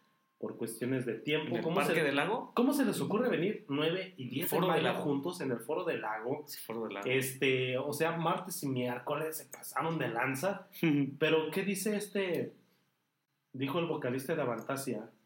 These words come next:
Speaker 1: Tobias Sammet. Dice, "Pues es que nos quedamos con un mal sabor de boca porque esperábamos que viniera gente y no vino. Inviten a sus amigos, inviten a
Speaker 3: Ujú.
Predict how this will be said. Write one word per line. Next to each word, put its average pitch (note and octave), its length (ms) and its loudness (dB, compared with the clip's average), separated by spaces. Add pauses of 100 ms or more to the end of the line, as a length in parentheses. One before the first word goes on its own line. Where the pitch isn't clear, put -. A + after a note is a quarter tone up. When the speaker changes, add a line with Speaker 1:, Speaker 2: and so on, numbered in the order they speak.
Speaker 1:
Tobias C3+ 380 0
Sammet. A#2+ 340 -2 (1080)
Dice, C3 580 -4 (540)
"Pues - 180 -8
es E3+ 100 -10
que F3 320 -10 (420)
nos B2 180 -4
quedamos D3+ 320 -2
con C#3 180 -2
un D#3+ 100 0
mal E3+ 220 -2
sabor D#3+ 320 -2
de E3 80 0
boca F3+ 500 -6 (520)
porque B2 260 -4
esperábamos D3+ 600 0
que C3+ 120 0
viniera C#3 460 2
gente C#3+ 580 -2 (360)
y A2+ 120 -2
no C3+ 140 2
vino. D#3 460 -2 (260)
Inviten C#3 440 -2
a B2 60 -2
sus - 200 -10
amigos, D3+ 640 -4
inviten C3 440 -4
a G#2 220 -8 (260)
Speaker 3:
Ujú. A#2+ 300 -2